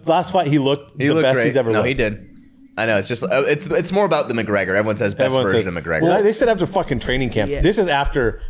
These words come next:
Speaker 1: fights were saying
Speaker 2: Yeah,
Speaker 1: it's
Speaker 2: they
Speaker 1: the
Speaker 2: just
Speaker 1: best
Speaker 2: post
Speaker 1: Dustin.
Speaker 2: Instagram pictures
Speaker 1: Yes.
Speaker 2: and shit.
Speaker 1: No, this is the best. Like, the last time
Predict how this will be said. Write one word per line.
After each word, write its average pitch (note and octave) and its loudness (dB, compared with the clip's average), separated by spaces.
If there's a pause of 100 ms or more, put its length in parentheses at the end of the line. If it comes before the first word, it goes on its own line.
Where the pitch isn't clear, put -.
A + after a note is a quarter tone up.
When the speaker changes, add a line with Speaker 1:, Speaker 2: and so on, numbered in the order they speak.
(220)
Speaker 1:
fights D#3 0
were C3 2
saying A#2 -2
Speaker 2:
Yeah, G#2 0
Speaker 1:
it's G2+ -6
Speaker 2:
they G#2+ 2
Speaker 1:
the G#2+ 0
Speaker 2:
just G2+ 0
Speaker 1:
best F#2 -8
Speaker 2:
post B2 0
Speaker 1:
Dustin. G#2 -2
Speaker 2:
Instagram F#2 -2
pictures F#2+ -2
Speaker 1:
Yes. A2 0
Speaker 2:
and F2 -10
shit. F2+ -2
Speaker 1:
No, E3+ 2
this F3+ 0
is G#3 0
the E3+ 2
best. E3 0
Like, B2+ -2
the C#3 2
last G3 2
time G3 2